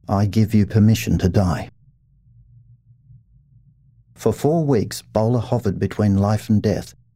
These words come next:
as he began a series of seven skin graft operations. Each time, doctors sliced off a six-hundredth of a millimetre thick layer of skin from his thighs, the only area on his body relatively unscathed,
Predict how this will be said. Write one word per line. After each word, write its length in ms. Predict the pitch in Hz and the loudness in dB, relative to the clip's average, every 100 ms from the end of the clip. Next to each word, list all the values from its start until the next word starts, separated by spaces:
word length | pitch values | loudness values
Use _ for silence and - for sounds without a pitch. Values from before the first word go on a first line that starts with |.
| _ - | _ -6
as 140 | 90 | -2
he 60 | 107 | 0
began 340 | 107 107 113 | 2 2 2
a 60 | 113 | 2
series 420 | - 107 104 - | 2 2 2 0
of 100 | 87 | -4
seven 540 | - - 113 120 120 | -2 -2 0 2 2
skin 420 | 107 - 113 110 | 0 -2 2 4
graft 400 | 98 90 82 85 | 4 0 -2 -4
operations. 880 | 95 - 95 101 95 - - - - _ _ _ _ _ _ _ - - _ - | -4 -2 0 2 0 -2 -4 -4 -14 _ _ _ _ _ _ _ -20 -20 _ 0
Each 320 | 139 135 - | 0 0 -2
time, 440 | 120 101 92 92 | 0 2 2 0
doctors 480 | - 110 - 131 120 | 0 -4 0 -4 -4
sliced 460 | - 107 110 - 101 | -4 0 0 0 -4
off 200 | 95 - | -4 -6
a 60 | |
six-hundredth 920 | - - 131 - 131 120 120 92 - | -6 -4 -4 0 2 2 0 -2 -2
of 100 | 85 | 0
a 60 | 104 | 2
millimetre 500 | 107 120 113 104 95 | 4 4 4 2 0
thick 340 | - 110 - | 0 -4 0
layer 300 | 107 110 104 | 0 2 2
of 100 | 92 | 0
skin 440 | - - 113 87 90 | -4 0 2 2 0
from 240 | 92 98 | 0 2
his 200 | 95 - | 0 -2
thighs, 600 | - 104 92 71 - - - - _ _ | -2 0 0 -2 -6 -8 -16 -20 _ _
the 160 | 98 101 | 0 2
only 380 | 123 147 131 - | 4 2 2 2
area 500 | 117 110 80 65 - | 2 2 2 -2 0
on 100 | 101 | 2
his 180 | 110 - | 4 2
body 400 | - 104 - 104 | 0 -2 -2 -4
relatively 600 | - 101 104 104 92 98 95 | -2 0 0 0 -2 0 2
unscathed, 840 | 95 92 - 98 101 - 151 | 2 0 -2 -2 0 0 -4